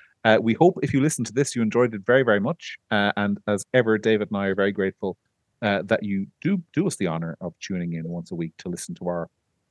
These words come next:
various wafflings. If you enjoy them, please share them with others.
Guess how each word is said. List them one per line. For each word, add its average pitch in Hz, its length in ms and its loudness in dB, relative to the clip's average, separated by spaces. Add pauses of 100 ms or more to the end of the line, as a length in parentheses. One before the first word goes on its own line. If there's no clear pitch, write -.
various 90 380 -2
wafflings. 82 520 -6 (260)
If - 120 -14
you 95 80 -4
enjoy 107 280 2
them, 101 220 -4 (280)
please 101 140 -4
share 98 200 -2
them 90 120 -6
with 90 120 -6
others. 87 420 -6